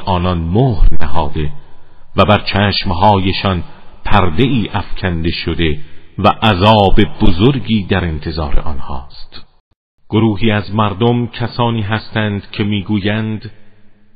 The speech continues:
«به خدا و روز رستاخیز ایمان آورده ایم»،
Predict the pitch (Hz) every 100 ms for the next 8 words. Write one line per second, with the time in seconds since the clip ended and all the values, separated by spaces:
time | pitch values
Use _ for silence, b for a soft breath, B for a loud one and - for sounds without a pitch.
0 | - _ 117 110 120 113 127 123 117 123
1 | 110 120 113 107 - 113 - 113 104 151
2 | 127 107 101 92 95 80 76 - 76 73
3 | 69 67